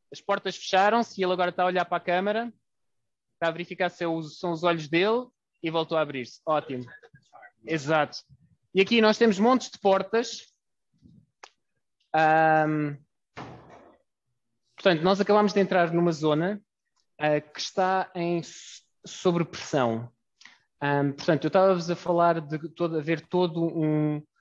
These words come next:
esquema de gestão de fluxos de ar, ah, nas cavernas e nos túneis. E uma das coisas que é muito importante é que, se houver uma explosão do acelerador, foi uma co-, coisa que aconteceu em dois mil e nove,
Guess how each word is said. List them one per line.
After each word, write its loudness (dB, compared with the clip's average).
esquema 0
de -6
gestão -2
de -10
fluxos -6
de -2
ar, 2
ah, 0
nas -4
cavernas -2
e -4
nos -6
túneis. -4
E -2
uma 2
das 0
coisas -2
que -4
é 2
muito 0
importante -2
é -2
que, -20
se 0
houver 2
uma 2
explosão -2
do -4
acelerador, -2
foi -4
uma 0
co-, -6
coisa -2
que -12
aconteceu -2
em 2
dois 0
mil 2
e 2
nove, 0